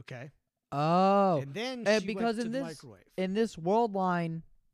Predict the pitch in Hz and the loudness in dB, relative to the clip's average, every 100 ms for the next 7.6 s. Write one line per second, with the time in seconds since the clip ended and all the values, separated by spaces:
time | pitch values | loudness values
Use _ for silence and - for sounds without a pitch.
0 | _ _ _ _ - 156 170 190 - 170 | _ _ _ _ -6 0 2 0 -2 -2
1 | 170 - 170 220 151 - 147 _ _ _ | -2 0 -2 -2 -2 -8 -18 _ _ _
2 | 127 135 98 - 240 269 285 302 311 311 | -16 -14 -14 2 6 8 8 8 8 6
3 | - - - - - _ _ _ _ _ | -6 -20 -20 -20 -20 _ _ _ _ _
4 | - 180 _ - 226 269 - _ _ _ | -20 -20 _ -16 -12 -12 -14 _ _ _
5 | _ _ _ _ - 185 226 - 202 190 | _ _ _ _ -12 -6 -6 -4 -6 -6
6 | 190 208 202 190 175 196 165 156 165 160 | -6 -6 -4 -6 -6 -6 -6 -6 -4 -4
7 | - 160 147 151 143 151 | -6 -6 -6 -6 -6 -6